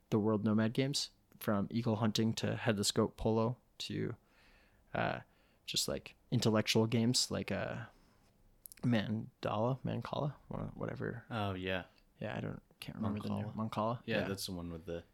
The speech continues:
Speaker 1: Yep.
Speaker 2: the beads or the
Speaker 1: Yeah,
Speaker 2: beans or
Speaker 1: so that's in
Speaker 2: whatever.
Speaker 1: there too. And so, like, went to that,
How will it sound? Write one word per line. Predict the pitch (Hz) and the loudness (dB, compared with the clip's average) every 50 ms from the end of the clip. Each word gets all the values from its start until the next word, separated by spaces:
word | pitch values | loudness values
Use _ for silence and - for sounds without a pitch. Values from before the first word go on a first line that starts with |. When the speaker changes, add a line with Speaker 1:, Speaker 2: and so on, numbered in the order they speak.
| _ _ - | _ _ -2
Speaker 1:
Yep. | 120 101 - - _ _ - | -2 -2 -2 -6 _ _ -10
Speaker 2:
the | - 92 - _ _ _ _ _ _ | -10 -10 -10 _ _ _ _ _ _
beads | 92 92 90 92 90 - - | -6 -6 -6 -6 -8 -8 -8
or | 78 87 | -8 -8
the | 87 - 78 - - - - - - _ - | -8 -8 -10 -10 -12 -16 -20 -20 -20 _ 0
Speaker 1:
Yeah, | - 135 120 90 | 4 4 4 4
Speaker 2:
beans | 87 87 90 - - - | 4 -2 -6 -10 -8 -4
or | |
Speaker 1:
so | - - 127 | -2 2 4
that's | 135 120 110 - 113 | 4 4 4 4 2
in | 113 | 0
Speaker 2:
whatever. | 113 110 | 0 0
Speaker 1:
there | 110 | 0
too. | - - 120 127 127 - - - | 0 2 2 0 0 -2 -4 -2
And | - 131 123 - | 0 2 2 2
so, | - 113 | 4 4
like, | 101 98 - - - - - - - - | 2 2 0 -4 -10 -16 -16 -18 0 8
went | 135 147 143 135 - | 10 12 12 12 10
to | - 156 135 | 8 8 8
that, | 135 127 113 117 131 - - | 8 8 8 8 6 4 2